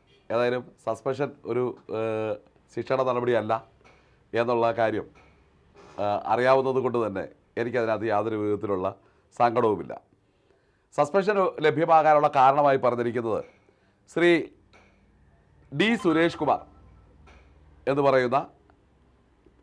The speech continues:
ഒരു സ്പെഷ്യൽ സ്ക്വാഡ്, ഏഹ്, എസ് എസ് ക്യു വൺ എന്ന് പറയുന്ന സ്ക്വാഡിലെ ഒരു ചെക്കർ എഴുതിയിട്ടുള്ള റിപ്പോർട്ടാണ് എന്നാണ് എനിക്ക് കിട്ടിയിരിക്കുന്ന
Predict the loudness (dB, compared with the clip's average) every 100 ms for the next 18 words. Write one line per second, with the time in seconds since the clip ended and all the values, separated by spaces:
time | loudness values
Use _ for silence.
0 | _ _ _ _ 0 4 4 4 2 -6
1 | _ -20 -4 -2 -2 -4 2 6 6 4
2 | -4 _ _ -18 -16 -16 -2 4 6 6
3 | 4 2 0 _ _ -8 -6 -6 -4 -2
4 | -2 0 4 4 2 -16 _ _ _ _
5 | _ _ _ -6 -2 0 0 -2 -6 0
6 | 2 2 0 -6 -12 _ _ _ _ _
7 | _ 0 0 2 0 2 0 -2 -4 -2
8 | -2 -2 0 -2 -2 -2 -2 -2 -4 -10
9 | -10 -4 -4 -4 -10 _ _ -4 -4 -4
10 | -4 -6 -6 -8 -8